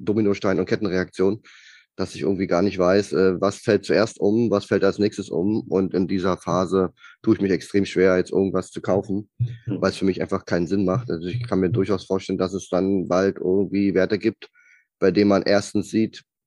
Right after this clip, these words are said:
Speaker 1: sind die überhaupt noch in der Lage oder qualitativ gut genug, da durchzukommen. Und die anderen Werte, ähm, ja, fallen einfach um, ja, so wie Unipa zum Beispiel, ne? Ähm, also alles, was so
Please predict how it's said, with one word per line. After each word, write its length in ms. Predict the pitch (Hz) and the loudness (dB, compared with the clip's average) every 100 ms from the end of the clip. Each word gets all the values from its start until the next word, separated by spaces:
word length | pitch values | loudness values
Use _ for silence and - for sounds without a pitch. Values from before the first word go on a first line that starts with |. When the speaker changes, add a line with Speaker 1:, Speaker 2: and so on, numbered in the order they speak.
| _ _ _ | _ _ _
Speaker 1:
sind 360 | 90 82 101 - | -8 -2 -2 0
die 460 | 104 104 101 - - | 0 2 0 -2 0
überhaupt 340 | 110 95 - | 2 2 2
noch 80 | 98 | 0
in 80 | 95 | 4
der 80 | |
Lage 280 | 87 90 104 | 4 2 2
oder 140 | 92 92 | 0 0
qualitativ 640 | - 95 95 98 101 - | 0 -2 -2 -4 -4 -4
gut 180 | 107 - | -6 0
genug, 300 | 107 98 - _ - | 2 2 0 _ 0
da 160 | 92 | 0
durchzukommen. 720 | 85 113 - 131 - 143 165 _ _ - - - - _ | 2 0 0 -4 0 0 0 _ _ -20 -20 -20 -20 _
Und 360 | 98 104 101 104 | 2 2 2 0
die 100 | - | 2
anderen 360 | 95 101 101 | 2 2 2
Werte, 280 | 98 98 104 | 2 2 2
ähm, 600 | 76 95 92 92 92 90 _ _ _ _ _ _ _ _ - | 2 2 2 0 -2 -6 _ _ _ _ _ _ _ _ -2
ja, 260 | 92 87 | 0 -2
fallen 420 | - - 90 90 82 | -6 -6 0 0 0
einfach 220 | 87 90 | -2 0
um, 240 | 85 78 | 0 0
ja, 160 | 85 85 | -2 -2
so 120 | 85 | -2
wie 80 | 87 | 2
Unipa 400 | 98 101 101 87 | 2 2 0 -6
zum 220 | 92 90 | -4 -2
Beispiel, 400 | 85 87 - 85 | -2 -2 -2 -2
ne? 160 | 95 107 110 | -2 -6 -6
Ähm, 360 | 85 87 82 - - - - _ - | -2 0 -2 -8 -20 -20 -20 _ -12
also 160 | 78 | -4
alles, 200 | 90 90 | -2 -2
was 140 | 87 - | -4 -2
so 300 | 87 87 | 0 0